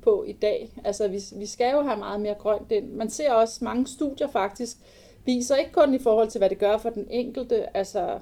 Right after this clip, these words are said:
i forhold til det der med, om, at man kommer mere ud, og man er mere afbalanceret, men vi ser jo også blandt andet det her med temperaturstigninger.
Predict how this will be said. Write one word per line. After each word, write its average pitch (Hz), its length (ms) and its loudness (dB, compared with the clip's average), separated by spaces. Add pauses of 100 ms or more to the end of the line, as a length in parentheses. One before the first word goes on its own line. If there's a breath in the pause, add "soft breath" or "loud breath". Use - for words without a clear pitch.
(720 loud breath)
i 202 80 -8
forhold 196 320 4
til 208 180 -4
det 196 120 0
der 185 120 0
med, 185 160 -2
om, 180 360 -6
at 196 60 -4
man 185 140 -2
kommer 190 220 -4
mere 190 200 0
ud, 220 280 -2
og 185 220 -2
man 185 100 -6
er 190 40 -4
mere 202 220 -2
afbalanceret, 233 640 4
men 208 140 -2
vi 214 60 0
ser - 180 2
jo 277 100 8
også 226 200 4
blandt 226 200 2
andet 226 240 4
det 233 100 4
her 220 100 2
med 196 80 -2
temperaturstigninger. 208 1080 -4